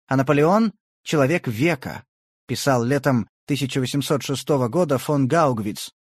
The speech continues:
в марте добившийся отставки Карла фон Гарденберга, своего соперника, с поста министра иностранных дел Пруссии. «Чего нам опасаться, если мы объединимся с ним?»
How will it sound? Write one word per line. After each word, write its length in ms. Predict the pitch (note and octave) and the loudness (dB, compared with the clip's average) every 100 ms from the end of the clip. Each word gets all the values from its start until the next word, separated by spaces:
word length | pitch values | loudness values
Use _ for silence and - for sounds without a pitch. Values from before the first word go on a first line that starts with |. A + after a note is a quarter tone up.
| _ - | _ -12
в 140 | F#2+ | 0
марте 420 | B2 E3 D#3 - | 2 2 0 -4
добившийся 640 | A2+ B2 D#3+ - C#3+ - C3+ | -2 0 -2 -2 -4 0 -2
отставки 500 | B2 - D#3+ - C3 | -2 0 0 0 -6
Карла 380 | C3 D3+ D3 C#3 | -2 0 0 -2
фон 340 | - D3+ C3+ | 0 0 2
Гарденберга, 760 | A2 D#3+ B2+ A#2+ A2 G2+ G2 F#2+ _ | 2 0 2 0 0 -2 -6 -8 _
своего 320 | - C3 C3 C3 | -6 -2 0 0
соперника, 640 | C3+ D#3+ E3 A2 - - - _ - | 0 0 0 -2 -6 -12 -18 _ -20
с 120 | - | -4
поста 380 | B2+ - D3 C3+ | -4 -2 0 2
министра 520 | C3 D3 D3 - B2 | 2 0 -2 -4 -4
иностранных 560 | A#2 - C3+ B2+ A#2+ G#2 | -4 -4 -2 0 0 -2
дел 180 | B2 | -4
Пруссии. 640 | A2 C3 B2 - F#2 D#2 - _ _ _ _ _ _ | -2 -6 -6 -8 -8 -10 -16 _ _ _ _ _ _
«Чего 260 | - A3 B3+ | 0 2 4
нам 140 | A3+ | 4
опасаться, 540 | G#3 G#3 A#3+ A3+ - | 2 2 2 2 2
если 300 | D3+ D3 D3+ | -2 -2 0
мы 160 | D#3 D#3 | 0 2
объединимся 640 | C#3 D3 D#3+ F#3 D3+ G#2 | 0 0 0 2 2 -2
с 120 | - | -8
ним?» 220 | F#2+ D#2+ | -8 -10